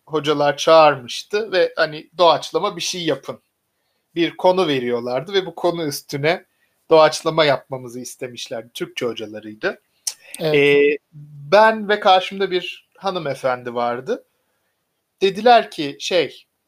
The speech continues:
Speaker 1: sen pazar-
Speaker 2: Pazarcı ol demişlerdi, evet.
Speaker 1: Ben, ben pazarcıyım. Karşıdaki abla da domates almış, bozukmuş, iade edecek. Senaryomuz bu.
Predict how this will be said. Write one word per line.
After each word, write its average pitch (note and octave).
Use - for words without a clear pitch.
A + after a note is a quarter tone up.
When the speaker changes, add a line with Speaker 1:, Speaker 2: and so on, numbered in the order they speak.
Speaker 1:
sen F#3
pazar- F3
Speaker 2:
Pazarcı F#3
ol F#3+
demişlerdi, D3
evet. D#3+
Speaker 1:
Ben, F3+
ben F#3+
pazarcıyım. F3
Karşıdaki E3
abla C#3+
da D#3+
domates D#3
almış, D#3
bozukmuş, D#3+
iade D3+
edecek. A#2
Senaryomuz D3
bu. D#3